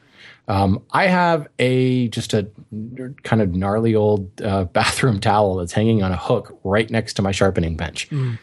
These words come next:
Speaker 1: And it's just, you know, I, I used to have paper towels there and I would go through so many paper towels, but anytime you, you, you work on a stone and then I pull it up and I kinda, there's a bunch of swarf and stuff on it, you need to wipe it off to see the edge.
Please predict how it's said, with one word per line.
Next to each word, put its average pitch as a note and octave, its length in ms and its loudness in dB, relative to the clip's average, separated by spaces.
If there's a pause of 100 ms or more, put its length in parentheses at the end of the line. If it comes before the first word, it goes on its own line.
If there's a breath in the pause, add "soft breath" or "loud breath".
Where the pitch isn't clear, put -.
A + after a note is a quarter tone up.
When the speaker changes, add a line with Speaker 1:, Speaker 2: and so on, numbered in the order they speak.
(120)
Speaker 1:
And F#2 520 2
it's A2+ 260 0
just, - 500 -2
you C#3 120 2
know, A#2 280 2
I, A#2 140 0
I A2+ 120 -2
used A#2+ 260 2
to B2 80 2
have A#2 160 0
paper G#2 200 0
towels B2+ 420 0
there C3 280 2
and G#2+ 100 -4
I G#2 60 -2
would F#2 140 -4
go A2 100 2
through G2+ 160 -6
so A2 100 0
many A2 180 2
paper G#2 220 0
towels, A2+ 460 2
but F#2 240 0 (420 loud breath)
anytime D#3+ 480 2
you, B2 140 2
you, A2+ 240 -2
you G#2+ 360 -4
work B2+ 260 0
on B2 100 2
a A2 60 0
stone B2 440 2
and G#2+ 140 0
then A2 80 2
I G#2+ 140 2
pull B2 320 0
it A#2 80 4
up A#2+ 180 2
and F#2 100 0
I F#2 120 -4 (100)
kinda, G#2+ 420 0
there's F#2+ 220 -4
a F#2+ 60 -2
bunch A2 180 0
of - 60 -6
swarf G#2 400 0
and G2+ 80 -2
stuff G#2 180 0
on G#2+ 140 0
it, - 20 -8
you G#2 80 -2
need A#2 100 2
to G2+ 60 -2
wipe G#2 240 0
it G#2 60 -2
off G#2 220 2
to G#2+ 60 -4
see - 140 -2
the G2 160 0
edge. C3 340 0